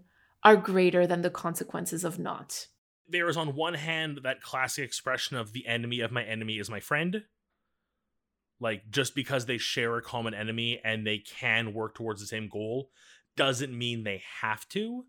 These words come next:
Speaker 2: This feels a lot more like we are both intelligent creatures. We can both see this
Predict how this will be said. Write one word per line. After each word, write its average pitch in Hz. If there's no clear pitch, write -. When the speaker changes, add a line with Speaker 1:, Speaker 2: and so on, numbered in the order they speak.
Speaker 2:
This 143
feels 143
a -
lot 127
more 120
like 117
we 147
are 151
both 139
intelligent 123
creatures. 139
We 123
can 123
both 123
see 127
this 117